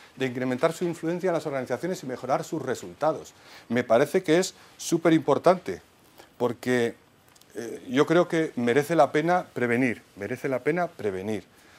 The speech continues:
Eh, estamos en el dos mil quince, me parece mentira estar diciendo esto, pero es que tenemos que prevenir riesgos porque la calidad es eso, la calidad es prevenir.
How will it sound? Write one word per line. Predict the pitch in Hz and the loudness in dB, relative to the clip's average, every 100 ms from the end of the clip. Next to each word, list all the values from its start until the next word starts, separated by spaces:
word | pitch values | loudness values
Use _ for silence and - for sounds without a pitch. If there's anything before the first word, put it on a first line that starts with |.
| _ _ - | _ _ -10
Eh, | 113 107 - _ | -8 -8 -12 _
estamos | - - 160 156 | -2 2 2 2
en | |
el | 151 | 0
dos | 131 | -2
mil | 120 120 | -4 -4
quince, | 156 175 175 180 180 - _ _ - | -4 -2 0 -2 -4 -14 _ _ -10
me | 135 123 113 | -4 -2 2
parece | 123 139 | 2 2
mentira | 156 131 139 123 | -2 -2 -4 -4
estar | - 123 | -4 -6
diciendo | 110 123 110 | -6 -8 -8
esto, | 123 - 165 - _ _ | -8 -8 -12 -14 _ _
pero | - 107 | -8 -8
es | - | -4
que | 143 | -4
tenemos | 110 110 131 131 | -4 -6 -8 -6
que | 143 | -8
prevenir | - 98 90 98 | -6 -8 -8 -10
riesgos | 101 127 143 - | -8 -6 -8 -10
porque | 110 - | -12 -8
la | 95 95 | -8 -6
calidad | 98 98 120 156 | -6 0 4 4
es | 127 | 2
eso, | 139 - 87 | -6 -6 -10
la | 90 | -12
calidad | 87 87 113 165 - | -12 -4 -2 -2 -6
es | 110 165 - - | -6 -6 -10 -10
prevenir. | 104 90 113 110 | -8 -6 -6 -8